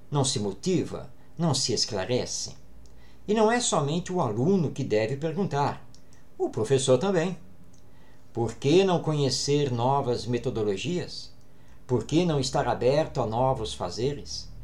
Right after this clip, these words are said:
Por que não desconstruir ideias e valores para reconstruir e alcançar novos paradigmas?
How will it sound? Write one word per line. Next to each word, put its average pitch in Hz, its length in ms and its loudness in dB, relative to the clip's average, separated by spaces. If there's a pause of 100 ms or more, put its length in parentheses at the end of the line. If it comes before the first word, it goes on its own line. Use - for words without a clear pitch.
(340)
Por 143 160 6
que 196 160 8
não 180 220 4
desconstruir 165 840 2
ideias 135 600 0
e 113 60 -4
valores 120 720 0
para 117 280 0
reconstruir 139 1000 0
e 123 80 0
alcançar 123 800 2
novos 107 580 2
paradigmas? 101 920 -6